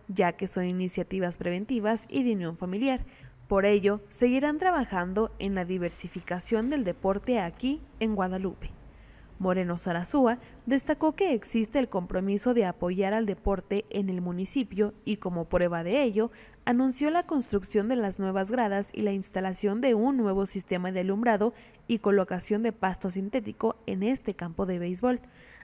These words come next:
Asimismo, enfatizó que en los próximos días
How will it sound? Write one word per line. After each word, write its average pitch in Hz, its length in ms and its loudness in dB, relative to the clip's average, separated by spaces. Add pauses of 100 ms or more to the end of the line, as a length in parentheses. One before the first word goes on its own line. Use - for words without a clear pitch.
Asimismo, 214 720 0 (260)
enfatizó 262 720 -2 (240)
que 220 120 2
en 202 80 2
los 185 160 -6
próximos 190 520 -2
días 226 400 0